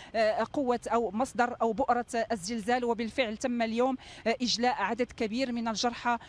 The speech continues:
وتم انتشال عدد كبير من الجثث من هذه القرية المعزولة عن طريق فقط، آه، آه، المروحيات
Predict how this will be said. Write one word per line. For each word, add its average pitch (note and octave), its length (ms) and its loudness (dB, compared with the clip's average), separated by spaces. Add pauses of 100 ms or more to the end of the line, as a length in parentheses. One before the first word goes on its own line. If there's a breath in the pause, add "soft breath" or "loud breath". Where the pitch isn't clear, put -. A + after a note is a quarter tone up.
(140 loud breath)
وتم A3+ 640 2
انتشال A#3 720 0
عدد G#3+ 260 -2
كبير A#3 440 -2
من A3+ 300 -2
الجثث A3+ 540 -2
من A3+ 140 -4
هذه A#3 440 -2
القرية A3+ 460 0
المعزولة A3 640 0 (300 loud breath)
عن G#3+ 140 0
طريق A#3+ 360 0
فقط، - 380 -2
آه، A3+ 40 0
آه، A3 560 0
المروحيات A3+ 760 0